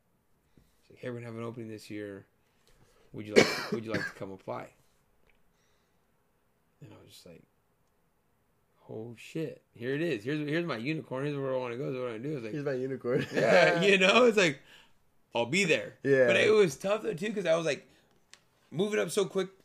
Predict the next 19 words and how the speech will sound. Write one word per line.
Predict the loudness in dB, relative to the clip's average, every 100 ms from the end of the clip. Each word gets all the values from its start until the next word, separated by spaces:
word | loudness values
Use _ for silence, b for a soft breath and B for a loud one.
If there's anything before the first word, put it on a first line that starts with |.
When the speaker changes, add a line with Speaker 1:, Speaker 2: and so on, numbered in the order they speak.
| _ _ _ _
Speaker 1:
within | -8 -6 -6
my | -8
department, | -6 -4 -4
the | -2
water | -2 -2
district. | -6 -8 -8 -8 -10 -10
They | -6
already | -6 -6
talking | -8 -8 -12 -16 -20 _ _ -14
more | -10 -8
positions. | -8 -10 -8 -10 -10
I'd | -8
only | -8 -10
been | -10
there | -12
a | -10
year. | -6 -6
There |
was, | -6